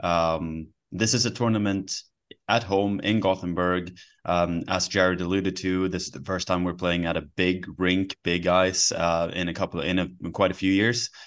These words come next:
Uh, so this is really Sweden's opportunity to, to win this. And, uh, I think that it's great for the Swedish team that many of them have done it before, that they have that experience of playing under this coach in the World Junior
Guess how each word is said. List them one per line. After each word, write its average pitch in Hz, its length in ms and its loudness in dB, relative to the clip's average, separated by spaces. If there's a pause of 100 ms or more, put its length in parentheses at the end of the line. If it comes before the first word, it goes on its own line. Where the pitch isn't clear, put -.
(140)
Uh, 92 260 6
so 107 200 -2
this 107 200 -2
is 92 140 -6
really 101 200 -2
Sweden's 104 380 -2
opportunity 98 600 0
to, 85 280 -6
to 90 460 -2
win 110 240 4
this. 73 360 -2
And, 87 360 0
uh, 85 120 0 (480)
I 104 120 2
think 113 320 2
that 101 140 2
it's 90 160 -2
great 92 340 -4
for 87 340 -4
the 82 120 -6
Swedish 87 380 -6
team 92 200 -2
that 85 140 -2
many 90 220 -2
of 85 80 -6
them 85 180 -4
have 85 240 -4
done 87 160 -2
it 85 120 -8
before, 92 520 -4
that 92 180 0
they 87 120 -2
have 87 280 -2
that 85 160 -4
experience 90 600 -6
of 85 160 -8 (120)
playing 92 300 -2
under 92 300 -4
this 87 240 -6
coach 107 480 -4
in 92 220 -4
the 87 100 -4
World 85 460 -6 (360)
Junior 87 540 -2